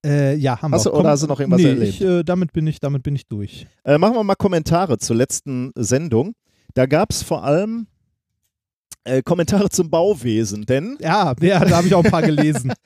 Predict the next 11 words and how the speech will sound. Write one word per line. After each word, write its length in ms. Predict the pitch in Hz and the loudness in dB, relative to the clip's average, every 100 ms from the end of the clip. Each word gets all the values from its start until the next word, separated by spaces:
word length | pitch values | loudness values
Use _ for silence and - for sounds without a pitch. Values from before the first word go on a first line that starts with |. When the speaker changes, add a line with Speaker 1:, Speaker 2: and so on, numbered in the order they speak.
| - | -18
Speaker 2:
<laughs> 260 | - - 214 | -18 -16 -2
Es 220 | 151 175 | 0 2
war 120 | 185 240 | 2 0
natürlich, 560 | 247 220 214 - - | 0 -2 -4 -6 -6
äh, 300 | 151 170 175 | -2 0 0
äh, 180 | 156 151 - - - _ 123 | 0 -2 -4 -10 -18 _ -4
man, 180 | 139 170 | -2 -2
man 180 | 143 156 | -2 -2
muss 180 | 247 - | 0 0
zu 60 | 240 | 0
unserer 260 | 190 170 | 2 0